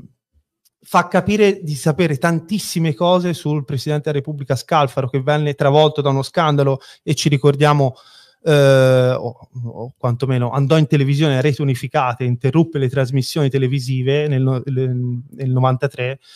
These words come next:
e disse: "Prima si è provato con le bombe a destabilizzare il paese, adesso si prova con la più infa-, infangante delle accuse", cioè Scalfaro era accusato di essersi intascato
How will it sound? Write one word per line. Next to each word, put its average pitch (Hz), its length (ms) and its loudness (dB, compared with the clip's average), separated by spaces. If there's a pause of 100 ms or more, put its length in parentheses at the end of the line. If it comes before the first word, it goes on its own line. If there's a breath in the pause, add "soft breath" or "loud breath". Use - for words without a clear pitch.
(340 soft breath)
e 156 100 -2
disse: 156 260 0
"Prima 214 260 4
si - 80 2
è 160 100 4
provato 160 440 4
con 147 160 2
le 147 100 6
bombe 131 420 6
a 120 60 2
destabilizzare 127 640 -2
il 123 100 -2
paese, 131 240 0
adesso 170 360 2
si 151 200 -6
prova 147 560 6
con 131 180 0
la 131 300 2
più 139 220 -2
infa-, 131 340 -6
infangante 131 880 -2
delle 127 220 -4
accuse", 123 420 -6
cioè 135 240 -2 (520 soft breath)
Scalfaro 147 640 4
era 135 180 4
accusato 139 520 2
di 135 100 0
essersi 135 480 -4
intascato 135 840 2